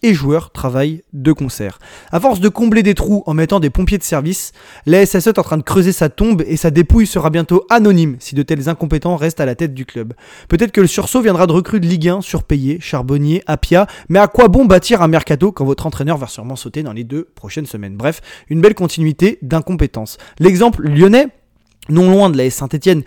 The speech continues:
montre aussi la nécessité de se doter d'un exécutif performant, au risque de voir couler le bateau, même si vous avez les meilleurs matelots.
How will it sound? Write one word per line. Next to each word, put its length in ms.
montre 260
aussi 240
la 100
nécessité 480
de 60
se 120
doter 240
d'un 120
exécutif 640
performant, 540
au 100
risque 340
de 120
voir 240
couler 220
le 40
bateau, 520
même 180
si 180
vous 140
avez 180
les 120
meilleurs 640
matelots. 580